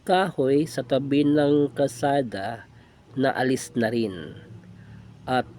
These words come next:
yung pinag-alisan ng, ah, punong kahoy na talisay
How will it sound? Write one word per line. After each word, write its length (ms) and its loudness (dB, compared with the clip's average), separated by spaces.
yung 240 4
pinag-alisan 880 4
ng, 280 2
ah, 400 -8
punong 400 6
kahoy 560 2
na 240 2
talisay 960 -4